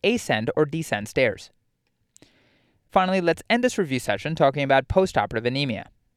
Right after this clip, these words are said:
So postoperative anemia is based on intraoperative blood loss and hemostasis. Keep in mind that earlier discharge to rehab from the hospital is associated with improved outcomes, and the discharge criteria to home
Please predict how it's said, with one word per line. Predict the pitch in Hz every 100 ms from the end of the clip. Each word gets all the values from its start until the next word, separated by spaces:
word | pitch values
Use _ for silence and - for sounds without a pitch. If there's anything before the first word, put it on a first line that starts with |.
| - _ _ _
So | - 147
postoperative | - 175 - 160 151 135
anemia | 135 160 156 160 156
is | - 117
based | 131 127 113
on | 110 -
intraoperative | 156 - - 123 117 113 104
blood | 139 151 147
loss | 143 143 -
and | 117 -
hemostasis. | 104 90 - 165 - 151 - _ _ _ _
Keep | - 143
in | 123
mind | 110 107
that | 104 -
earlier | 147 147 143
discharge | 120 139 - 131 123 113
to | -
rehab | 123 139 131 123 -
from | 113
the | 107
hospital | 170 - 151 147 139
is | 135
associated | 113 - 135 - 127 127
with | 117 107
improved | 98 104 101 -
outcomes, | 147 - 139 135 - _ _ _
and | 139
the | 139
discharge | 135 226 - 185 160
criteria | - 131 - 131 127
to | 131
home | 139 208 107